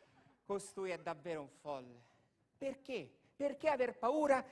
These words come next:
di questo falegname di Nazareth? Noi non vogliamo mangiare la tua carne. Noi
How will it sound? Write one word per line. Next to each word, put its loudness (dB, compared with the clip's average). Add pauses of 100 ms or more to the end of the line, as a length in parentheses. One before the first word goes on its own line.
(100)
di 2
questo 4
falegname -2
di -8
Nazareth? -2 (1120)
Noi 0 (280)
non 10
vogliamo 10
mangiare 4
la 2
tua -4
carne. -4 (840)
Noi 0